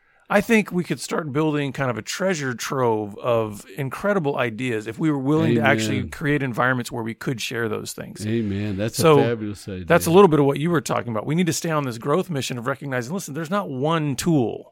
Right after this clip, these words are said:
Speaker 2: That's right.
Speaker 1: that's going to work forever. We
Speaker 2: Yeah.
Speaker 1: reach different seasons of life. I'll even say that as, as life changes and seasons change, even temptations change.
Speaker 2: That's true.
Speaker 1: And so it's important for us to continue to be on that growth mission and
Speaker 2: Yeah.
Speaker 1: asking those questions of each
Speaker 2: Amen.
Speaker 1: other and of ourselves. So
Speaker 2: Amen.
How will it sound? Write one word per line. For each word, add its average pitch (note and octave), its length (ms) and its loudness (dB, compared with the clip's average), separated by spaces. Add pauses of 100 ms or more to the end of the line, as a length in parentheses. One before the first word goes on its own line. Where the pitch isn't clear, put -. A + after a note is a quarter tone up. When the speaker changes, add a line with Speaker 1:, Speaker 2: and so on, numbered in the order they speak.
Speaker 2:
That's G2+ 260 -10
right. F#2 360 -6
Speaker 1:
that's C3+ 220 -2
going C#3+ 260 2
to B2+ 100 2
work B2+ 240 0
forever. B2 800 -2
We C3 220 0
Speaker 2:
Yeah. B2 120 -2
Speaker 1:
reach C#3 300 -2
different D3 260 -6
seasons C3+ 220 -6
of A#2+ 80 -6
life. C3+ 240 -2
I'll D#3+ 220 2
even C3+ 180 -2
say D3 200 -2
that C#3 140 -4
as, C#3 280 -4 (160)
as C3 340 -4
life C#3 340 2
changes D3 380 -4
and B2 140 -4
seasons D3+ 400 -4
change, C#3 260 -8
even F3+ 220 -2
temptations E3 880 -4
change. - 480 -8
Speaker 2:
That's A2 240 -6
true. G#2 440 -2
Speaker 1:
And D3 220 2
so D#3 380 2
it's - 240 -6
important D#3 400 -4
for - 80 -4
us C3+ 100 -6
to - 80 -12
continue C#3+ 460 -4
to B2+ 100 -2
be B2 100 -4
on A#2 120 -2
that A2 160 -8
growth C#3 280 -4
mission A2+ 280 -6
and A#2 80 -4
Speaker 2:
Yeah. C#3 80 2
Speaker 1:
asking - 260 -4
those G2+ 180 -10
questions G#2+ 560 -12
of A#2 220 0
each F#2+ 160 0
Speaker 2:
Amen. A#2 80 0
Speaker 1:
other B2 140 -2
and F#3+ 180 0
of A#2+ 80 -2
ourselves. - 540 -8
So G#2+ 220 -8
Speaker 2:
Amen. G2 340 -4